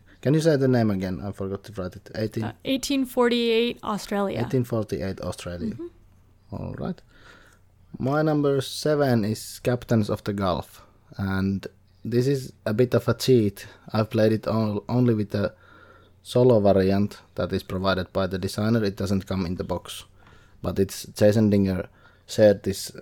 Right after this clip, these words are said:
Speaker 1: uh, solo variant, and I tried with that. So I've only played this solo, and this is really good game. I want to play this with
Speaker 2: Mm-hmm.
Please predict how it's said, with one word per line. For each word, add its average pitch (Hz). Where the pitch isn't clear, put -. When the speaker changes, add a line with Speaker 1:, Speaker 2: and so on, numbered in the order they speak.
Speaker 1:
uh, 95
solo 101
variant, 95
and 90
I 101
tried 101
with 101
that. 135
So -
I've 98
only 107
played 95
this -
solo, 98
and 95
this 104
is 110
really 107
good 95
game. 92
I 92
want 98
to 95
play 98
this 90
with 90
Speaker 2:
Mm-hmm. 202